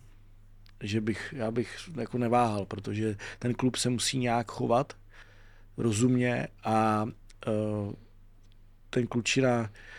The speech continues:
podle mě má na to, aby v tom Německu se ukázal, neříkám, že to bude hned základ, může jít postupně, Adam Možek taky nehrál od začátku, teď si myslím, že bude mít sezónu, věřím mu, já mu věřím hodně a Matěj Jurásek může jít taky postupně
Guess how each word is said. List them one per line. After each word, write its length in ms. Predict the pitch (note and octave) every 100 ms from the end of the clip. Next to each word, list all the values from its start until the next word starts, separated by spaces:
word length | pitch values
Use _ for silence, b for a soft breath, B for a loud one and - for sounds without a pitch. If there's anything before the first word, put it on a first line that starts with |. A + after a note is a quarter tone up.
| B B
podle 220 | - C#3
mě 120 | C3+ C3
má 200 | B2+ B2+
na 100 | A#2+
to, 180 | C#3+
aby 180 | C3+ B2+
v 60 | A#2
tom 140 | C3
Německu 640 | B2+ A#2+ A2+ - B2+ A#2 - - - - - - - -
se 140 | -
ukázal, 580 | C#3+ C3+ C3+ B2 A2+ B2
neříkám, 380 | A#2 G#2+ B2 A2+
že 60 |
to 100 | A2
bude 140 | A#2 G#2+
hned 180 | A2+ G#2
základ, 460 | A2 G#2+ A#2 A2 - B B
může 160 | B2 B2
jít 100 | A2
postupně, 460 | A#2+ - B2+ B2
Adam 160 | A#2 A#2
Možek 260 | A2+ A2 G#2
taky 220 | A2 C3
nehrál 340 | B2+ A2 G#2+
od 60 | G#2+
začátku, 560 | G#2+ G#2 G#2+ G2+ -
teď 220 | - G2+ - B B
si 120 | -
myslím, 300 | B2 - A#2
že 160 | G#2+ A2+ A#2
bude 420 | D3+ C#3 B2 A#2
mít 120 | A#2+ A#2
sezónu, 500 | - A2+ A#2 A2+ A2 B B B C#3
věřím 360 | C3 C#3 C3 C3
mu, 180 | G#2 G2+
já 100 | A2
mu 120 | A#2
věřím 280 | A2+ A2 G#2+
hodně 300 | A2 A#2 A#2
a 240 | A#2+ A#2+ B B -
Matěj 220 | A#2 C3
Jurásek 380 | B2 A#2+ - A#2+
může 160 | B2
jít 60 | A#2
taky 220 | A#2 A#2
postupně 640 | B2+ A#2+ - C3 B2+ B2